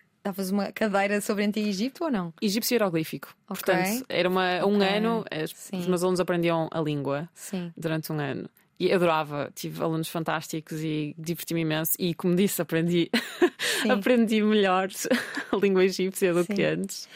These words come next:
Speaker 1: Este livro que tu vais lançar em julho, eh, tu acabaste por juntar várias dúvidas que te chegaram. Quais é que achas que são as maiores, eh, dúvidas? Quais é que são as maiores dúvidas que as pessoas têm,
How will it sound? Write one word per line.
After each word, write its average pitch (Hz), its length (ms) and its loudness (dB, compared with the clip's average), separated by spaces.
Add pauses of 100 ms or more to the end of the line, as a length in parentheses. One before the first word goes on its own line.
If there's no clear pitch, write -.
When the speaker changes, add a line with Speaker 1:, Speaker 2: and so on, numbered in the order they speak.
(220)
Speaker 1:
Este 240 260 -4
livro 226 260 -2
que - 80 -16
tu 208 120 -8
vais 214 260 0
lançar 202 380 -2
em 190 560 -2
julho, 180 560 -4
eh, 165 260 -2
tu 190 380 -2
acabaste 180 440 -4
por 190 200 -8
juntar 190 500 -2
várias 196 380 -2
dúvidas 190 520 -8
que - 140 -20
te - 120 -12
chegaram. 196 360 -2
Quais 247 240 -2
é 240 60 -2
que 233 100 -6
achas 214 380 -4
que - 300 -12
são 208 200 -6
as 196 100 -4
maiores, 190 520 -2
eh, 185 180 -8
dúvidas? 190 460 -2
Quais 220 200 -2
é 226 60 -2
que - 80 -10
são 220 160 0
as 202 80 0
maiores 185 300 -4
dúvidas 185 320 -6
que - 100 -12
as 180 60 -4
pessoas - 240 -6
têm, 180 340 -6